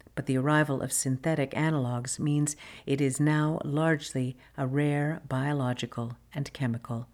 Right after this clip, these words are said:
curiosity. Kasim, for whom ambergris remains an attractive business opportunity, tells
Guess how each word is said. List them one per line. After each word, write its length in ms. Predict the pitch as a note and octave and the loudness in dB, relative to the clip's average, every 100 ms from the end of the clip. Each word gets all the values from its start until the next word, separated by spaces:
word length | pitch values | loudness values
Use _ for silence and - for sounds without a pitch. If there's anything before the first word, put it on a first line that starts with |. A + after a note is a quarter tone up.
| _ - | _ -8
curiosity. 800 | C3 A#2+ A#2 A2+ - A#2 A2+ - _ _ _ _ _ _ _ _ _ _ _ _ _ _ _ - - - | -4 -2 -2 -4 -6 -6 -8 -12 _ _ _ _ _ _ _ _ _ _ _ _ _ _ _ -20 -20 -8
Kasim, 580 | - F#3 - A#3 C3 C3 - - | 0 2 4 4 4 0 -6 -4
for 140 | - D#3 | 2 4
whom 220 | F#3+ F3+ | 4 4
ambergris 600 | D#3+ E3 D3+ D3+ D3 - | 4 4 4 4 2 2
remains 420 | D3 D3+ D#3+ D3+ | 4 6 4 4
an 120 | B2+ | 0
attractive 640 | B2 - F3 D3+ E3 D#3 - | -2 -2 -2 -2 -2 -6 -4
business 400 | E3+ F3 D3 B2 | -4 0 -2 -2
opportunity, 680 | A2+ A#2+ - B2+ A#2+ C3 C#3 - - - | -6 -8 -6 -6 -6 -8 -10 -16 -16 -4
tells 440 | G3 G3 G3 | 0 0 0